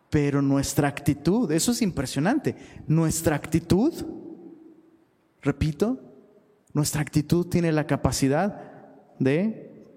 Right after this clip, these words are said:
hacer nula la palabra de Dios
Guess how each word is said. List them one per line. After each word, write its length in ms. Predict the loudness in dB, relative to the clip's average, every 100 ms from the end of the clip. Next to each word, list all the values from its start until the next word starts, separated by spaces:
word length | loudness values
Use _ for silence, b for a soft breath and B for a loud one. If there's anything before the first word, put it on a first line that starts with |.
| -20 _ _ _ -18 _ _ _ -4
hacer 320 | 0 0 2
nula 560 | 2 2 2 -2 -4 -12 -20 -20 -20 -20 -12
la 140 | -8
palabra 380 | -4 -2 0 0
de 100 | 2
Dios 440 | 0 0 -4 -12